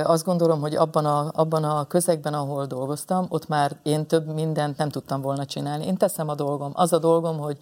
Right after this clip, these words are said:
hogy, ö, ha most figyelem van a gyerekvédelmen, és, ö,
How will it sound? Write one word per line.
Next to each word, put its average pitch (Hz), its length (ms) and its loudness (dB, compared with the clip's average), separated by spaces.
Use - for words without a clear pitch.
hogy, 143 240 2
ö, 147 140 4
ha 156 120 2
most 175 300 2
figyelem 160 500 2
van 147 180 -2
a 147 60 -2
gyerekvédelmen, 147 1000 0
és, - 320 -8
ö, - 100 -8